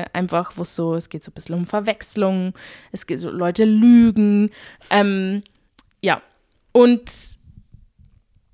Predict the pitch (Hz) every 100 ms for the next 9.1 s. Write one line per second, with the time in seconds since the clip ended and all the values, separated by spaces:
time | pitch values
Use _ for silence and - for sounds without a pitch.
0 | _ - 247 247 302 - - 240 240 -
1 | - 214 202 - - _ - 208 202 -
2 | - 254 - 262 240 220 208 180 170 170
3 | 170 180 135 - - 180 - 185 170 -
4 | 180 170 175 180 214 - 202 - 185 196
5 | 185 180 - 185 214 - - 190 196 214
6 | 214 202 214 208 180 175 202 262 277 _
7 | - - - _ - 226 240 247 262 -
8 | 233 220 208 - 202 - 196 - 262 262
9 | 262